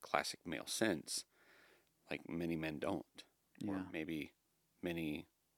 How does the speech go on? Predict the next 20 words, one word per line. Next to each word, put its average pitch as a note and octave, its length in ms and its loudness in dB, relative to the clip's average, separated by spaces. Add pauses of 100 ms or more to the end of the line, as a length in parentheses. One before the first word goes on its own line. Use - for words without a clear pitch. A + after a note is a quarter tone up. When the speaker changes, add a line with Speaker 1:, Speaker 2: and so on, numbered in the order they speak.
(240)
Speaker 2:
Didn't. A2 440 4
Speaker 1:
tr-, - 100 -12 (120)
didn't, F#2 420 -2 (300)
I B2+ 100 6 (180)
Speaker 2:
<laughs> - 80 -12
Speaker 1:
should - 200 -4
say. - 200 -6 (2000)
And G2 400 6 (220)
I G2+ 80 6
feel A#2+ 200 8
like, G2 340 10 (1040)
you G2 80 0
know, F#2+ 100 6
part A#2 280 4
of G2 80 0
the, F2+ 360 2
um, E2 380 0 (1700)
part E3 160 4
of A3 100 6
the F2 100 2